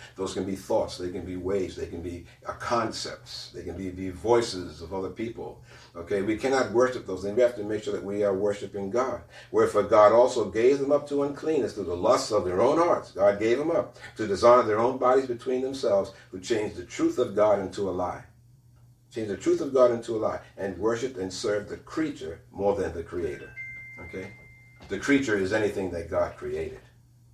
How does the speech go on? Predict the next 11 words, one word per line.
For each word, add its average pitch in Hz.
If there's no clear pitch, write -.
We 123
don't 98
worship 113
the -
things 92
that 85
God -
created. 82
Plants, 92
stones, 101
rocks, -